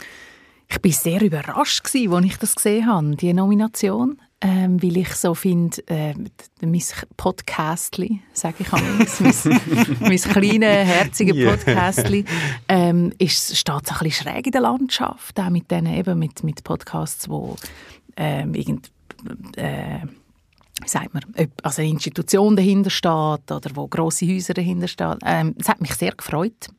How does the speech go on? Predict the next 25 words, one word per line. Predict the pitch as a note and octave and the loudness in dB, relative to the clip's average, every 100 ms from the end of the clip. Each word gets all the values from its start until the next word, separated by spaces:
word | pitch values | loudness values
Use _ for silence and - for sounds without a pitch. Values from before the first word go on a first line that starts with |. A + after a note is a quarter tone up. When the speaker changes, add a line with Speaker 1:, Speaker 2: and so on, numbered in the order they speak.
| _ - | _ -10
Speaker 1:
Äh, | E3+ D#3 D#3 D3+ D3 D#3 _ _ _ | -6 -6 -6 -6 -8 -12 _ _ _
und | F3 E3 | -4 -2
ich, | - - - _ _ _ _ - | -2 -6 -8 _ _ _ _ -14
wie | E3+ F#3 E3+ | -2 0 2
wichtig | G3+ - F#3+ F#3 | 0 -2 -4 -4
ist | G3 | -2
es, | G#3 | -2
dass | F3 F3 | -2 -4
das | - - | -6 -4
gibt? | D#4 - | -6 -4
Ich | - | -4
glaube, | - F#3+ F3+ - - - - - | 2 2 2 -4 -18 -18 -20 -12
es | - - | -2 0
ist | F#3+ - - | 0 -2 2
lässig, | F#3+ F3+ F3+ - F3+ - | 4 4 2 -4 -4 -2
dass, | E3 - - | -4 -4 -4
dass | E3+ D#3 - - _ - | -4 -2 -6 -8 _ -6
jetzt | F3+ - - | -4 -2 -2
einfach | F3+ - | -2 -2
das | - E3+ - | -4 -4 -2
auch | E3 | 0
mal | D#3+ D#3 | 2 0
so | D#3 D#3+ | -2 -4
ein | |
bisschen, | E3 D3+ C3+ | -4 -4 -6